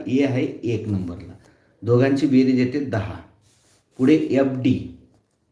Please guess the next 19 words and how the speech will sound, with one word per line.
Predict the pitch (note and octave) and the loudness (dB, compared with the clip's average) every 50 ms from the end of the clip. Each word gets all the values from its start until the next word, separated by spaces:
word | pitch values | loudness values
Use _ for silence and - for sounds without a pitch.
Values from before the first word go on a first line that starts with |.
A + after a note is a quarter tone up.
| _ _ _ _ _ _ _ _ | _ _ _ _ _ _ _ _
एफडी, | A#2+ A#2+ C3 D3+ D3+ - - - B2 B2 D3 B2+ - - - - - - - _ _ _ _ _ _ _ _ _ _ _ _ _ _ _ _ _ _ _ _ _ _ _ _ _ _ _ _ _ _ _ - | -2 0 2 2 0 -2 -6 -4 0 2 2 2 2 0 -6 -12 -18 -20 -20 _ _ _ _ _ _ _ _ _ _ _ _ _ _ _ _ _ _ _ _ _ _ _ _ _ _ _ _ _ _ _ -4
हा | A2 B2 | 0 2
आहे | C3 C3+ C#3 D3+ D#3 | 4 4 6 4 4
सहा, | D#3 - - C#3 B2+ B2 C#3 E3 D#3+ - - - - | 2 -2 -4 -2 -2 -2 -2 -2 -4 -6 -12 -14 -8
हा | G#2 C3 C#3+ C#3 | -6 -4 -2 0
आहे | B2+ C3 C#3 D3+ D3+ | 0 0 0 0 -2
चार, | D3+ - - A2 G2 F#2 - - - - _ _ _ _ _ _ _ _ _ _ _ _ _ | -2 -4 -4 -2 -2 -4 -6 -12 -18 -20 _ _ _ _ _ _ _ _ _ _ _ _ _
बरोबर? | G#2 A#2 B2+ B2+ D#3+ D#3+ | -2 0 2 2 2 2
सहा | - - C#3 B2 B2+ | 0 0 0 0 2
आणि | C#3 C#3 - | 2 2 2
चार, | - D3+ D3 F3+ - - - - | 2 0 0 0 -2 -6 -8 -6
दहा. | G#2 G#2 G#2+ G2+ G#2 G2+ - - - - - - - - - - - | -2 0 0 2 0 0 -2 -4 -10 -16 -20 -20 -20 -20 -20 -14 -2
एचजी, | G#2 B2+ C#3+ D#3+ - - D#3+ D3+ C#3+ C#3+ D3+ C#3+ - - - - - - _ _ _ _ _ _ _ _ _ _ _ _ _ - | 2 4 4 4 2 0 -4 -8 -4 -2 0 0 0 -2 -4 -10 -16 -20 _ _ _ _ _ _ _ _ _ _ _ _ _ -4
एच | A2+ B2 C#3 - E3 - - - - - - - - | 0 2 2 2 2 -2 -6 -12 -14 -16 -18 -14 -8
आणि | G2+ A2+ B2+ - | -2 2 2 2
बी, | - - - - - G2+ - - - - - - _ _ _ - | 2 2 2 2 2 2 0 -6 -14 -18 -20 -20 _ _ _ -6
एचचा | G#2 B2 B2+ B2+ - E3 D3 | -4 -4 -4 -2 0 2 4
नंबर | D3+ D3 D3+ D3 D3 | 4 4 4 4 2
आहे | C#3+ C#3 C#3+ D3 | 2 2 0 -2